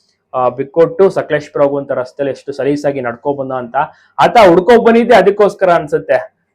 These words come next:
ನೋಡಿ, ಆಲೂರು ರೇಂಜ್ ನಲ್ಲಿದ್ದ, ಮದ ಬಂತು, ಎರಡು ದಿವಸದಲ್ಲಿ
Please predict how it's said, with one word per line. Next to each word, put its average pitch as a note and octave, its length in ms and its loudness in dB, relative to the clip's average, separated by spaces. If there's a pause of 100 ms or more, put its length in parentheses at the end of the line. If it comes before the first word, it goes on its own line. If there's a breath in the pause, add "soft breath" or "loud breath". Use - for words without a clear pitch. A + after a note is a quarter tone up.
ನೋಡಿ, E3+ 180 0
ಆಲೂರು E3+ 400 6
ರೇಂಜ್ G3 340 2
ನಲ್ಲಿದ್ದ, E3+ 320 -4 (680)
ಮದ D#3 140 2 (180)
ಬಂತು, D#3 260 0
ಎರಡು D#3 280 2
ದಿವಸದಲ್ಲಿ D#3 480 0